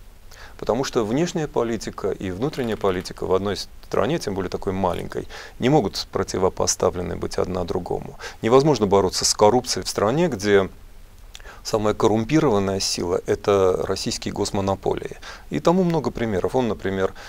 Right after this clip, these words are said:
инициировал скандальное, м, расследование в Р Ж Д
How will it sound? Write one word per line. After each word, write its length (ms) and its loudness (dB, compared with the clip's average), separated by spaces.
инициировал 880 2
скандальное, 880 4
м, 460 -4
расследование 840 -2
в 120 2
Р 200 0
Ж 160 4
Д 240 2